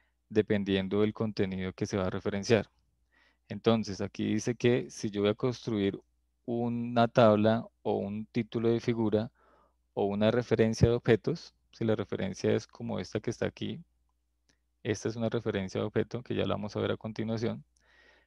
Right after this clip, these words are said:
me indica que el tamaño debe ser de ocho y que debe estar en negrita y en cursiva. Se debe trabajar en, en Time New Roman, que es la fuente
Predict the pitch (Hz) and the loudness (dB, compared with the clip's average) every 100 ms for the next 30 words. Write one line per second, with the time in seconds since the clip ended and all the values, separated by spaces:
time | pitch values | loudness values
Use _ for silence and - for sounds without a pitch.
0 | _ _ 117 123 123 127 - 127 - 135 | _ _ -2 0 4 4 6 2 4 4
1 | 123 110 117 135 117 107 107 - 123 135 | 6 4 0 -2 2 4 4 4 4 4
2 | - - 113 117 - - 123 - - _ | -4 -2 4 4 2 -4 -4 -4 -12 _
3 | _ _ _ _ _ _ _ _ _ - | _ _ _ _ _ _ _ _ _ -8
4 | 127 127 117 107 110 - 117 117 120 120 | -6 4 8 8 8 6 6 6 4 4
5 | 113 - 127 - _ - 120 135 147 - | 4 4 0 0 _ -6 -2 0 -2 -8
6 | - 110 104 117 104 143 120 - _ _ | -6 -6 -4 -8 0 0 0 -2 _ _
7 | _ _ _ _ _ _ - 107 104 - | _ _ _ _ _ _ 0 2 4 6
8 | 120 120 127 131 160 170 _ _ - 113 | 6 6 4 2 0 -12 _ _ -2 -2
9 | 120 190 _ _ _ 117 104 104 - 107 | -2 -6 _ _ _ -4 -2 -4 0 0
10 | 110 110 110 117 113 143 - - 104 101 | 0 -4 -2 0 0 -4 -12 -4 -2 0
11 | 98 - - - 110 - 107 104 - 104 | -2 -8 -14 -4 -4 -2 -4 -2 0 0
12 | 107 | 0